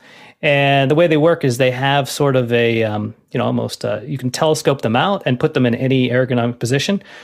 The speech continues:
What you can do is you can put a spud,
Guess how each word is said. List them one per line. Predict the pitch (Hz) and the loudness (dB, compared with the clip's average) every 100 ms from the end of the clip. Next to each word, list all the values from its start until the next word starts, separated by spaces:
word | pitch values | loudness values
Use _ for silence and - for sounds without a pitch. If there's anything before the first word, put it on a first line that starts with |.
| - | -6
What | 180 196 | -4 0
you | 196 | 0
can | 151 135 | 2 2
do | 139 233 175 135 131 | 2 4 4 4 2
is | 120 | 2
you | 139 | 0
can | 135 | -2
put | - 170 | 2 2
a | 143 | 2
spud, | 135 - 143 147 165 | 0 0 2 2 0